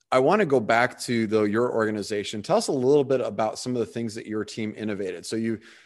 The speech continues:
you exposed, I wanna, I wanna highlight a couple of things. Is one is you went back to your vision,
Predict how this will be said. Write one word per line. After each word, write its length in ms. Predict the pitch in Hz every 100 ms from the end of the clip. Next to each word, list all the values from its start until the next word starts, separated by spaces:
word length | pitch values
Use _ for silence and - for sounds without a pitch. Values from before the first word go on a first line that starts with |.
| -
you 240 | 117 127
exposed, 640 | 131 127 - - 147 175 156
I 60 |
wanna, 180 | 123 147
I 80 | 123
wanna 240 | 131 131
highlight 320 | 117 139 156 127
a 20 |
couple 260 | 135 135
of 60 | 113
things. 220 | 107 101
Is 100 | 101
one 160 | 123 139
is 160 | 120
you 100 | 110
went 160 | 110 127
back 220 | 120 123
to 100 | -
your 100 | 147
vision, 520 | 131 120 101 107 113